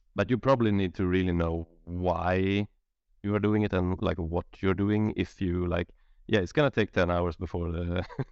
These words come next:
<laughs> the player's immersed. Uh, you, you,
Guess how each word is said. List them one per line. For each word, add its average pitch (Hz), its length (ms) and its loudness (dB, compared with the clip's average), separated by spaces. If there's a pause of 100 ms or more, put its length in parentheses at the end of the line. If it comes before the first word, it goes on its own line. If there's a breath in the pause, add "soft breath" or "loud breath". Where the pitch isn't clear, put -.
(160)
<laughs> 147 140 -2
the - 80 -6
player's 107 360 0
immersed. 101 400 -2 (600 loud breath)
Uh, 92 600 2
you, 90 480 -4
you, 92 340 -2